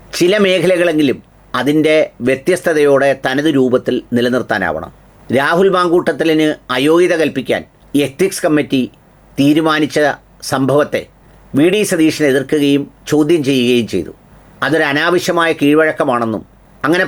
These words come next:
പലർക്കുമെതിരെ അത്തരം ആരോപണങ്ങളും ആക്ഷേപങ്ങളും കുറ്റപത്രവും ഒക്കെ കൊടുത്തിട്ടും ആരെയും അയോഗ്യരാക്കാതെ ഇങ്ങനെ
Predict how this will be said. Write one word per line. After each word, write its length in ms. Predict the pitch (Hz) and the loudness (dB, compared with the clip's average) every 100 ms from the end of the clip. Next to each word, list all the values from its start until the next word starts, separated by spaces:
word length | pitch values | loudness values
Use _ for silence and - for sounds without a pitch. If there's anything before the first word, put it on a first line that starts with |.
| 156 | 0
പലർക്കുമെതിരെ 600 | 165 196 208 208 185 190 175 | 0 0 0 0 2 2 0
അത്തരം 260 | - 180 170 | 0 0 0
ആരോപണങ്ങളും 560 | 156 170 170 170 170 175 147 | 0 0 0 0 2 2 0
ആക്ഷേപങ്ങളും 540 | 143 175 165 165 165 156 | -2 -2 0 0 0 0
കുറ്റപത്രവും 560 | 151 160 160 - 165 156 | -2 0 0 2 2 2
ഒക്കെ 160 | - 127 - | 0 -2 0
കൊടുത്തിട്ടും 440 | - - 123 120 90 - - - 120 143 | -2 -2 -2 -4 -6 -20 -20 -10 -4 -2
ആരെയും 360 | 160 180 180 160 | 0 0 2 2
അയോഗ്യരാക്കാതെ 840 | 143 165 170 175 143 123 151 131 95 - _ _ _ _ 143 | 2 2 2 0 0 -2 -2 0 -2 -6 _ _ _ _ 0
ഇങ്ങനെ 240 | 175 196 | 2 2